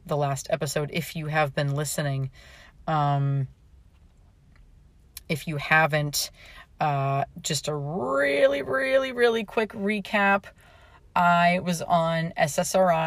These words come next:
Is, you know, antidepressants, for about fourteen years, for the better part of fourteen years.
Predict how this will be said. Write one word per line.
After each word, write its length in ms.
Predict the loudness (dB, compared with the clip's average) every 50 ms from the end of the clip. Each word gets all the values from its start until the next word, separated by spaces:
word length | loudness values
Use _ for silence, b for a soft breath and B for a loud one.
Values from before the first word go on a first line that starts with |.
| -2 -2 -2
Is, 480 | -4 -4 -4 -6 -6 -6 -8 -10 -12 -14 -12
you 160 | -10 -8 -6
know, 200 | -4 -4 -4 -6 -6
antidepressants, 1080 | -6 -6 -6 -6 -8 -6 -2 -4 -4 -2 -4 -6 -6 -6 -6 -4 -4 -4 -6 -6 -8 -12 -18
for 720 | -20 -20 -18 -12 -8 -4 -4 -2 0 0 0 0 0 0 -2
about 260 | -2 -2 -2 -2 -4 -4
fourteen 540 | -10 -6 -6 -4 -4 -4 -4 -2 0 2
years, 460 | 2 2 4 4 2 2 0 -2 -4 -8
for 160 | -8 -6 -6
the 80 | -6
better 340 | -2 4 6 8 8 8 6
part 220 | 2 0 0 2 2
of 100 | 0 -2
fourteen 420 | -4 -8 -8 -6 -6 -4 -4 -2
years. 380 | -2 -4 -4 -6 -8 -10 -10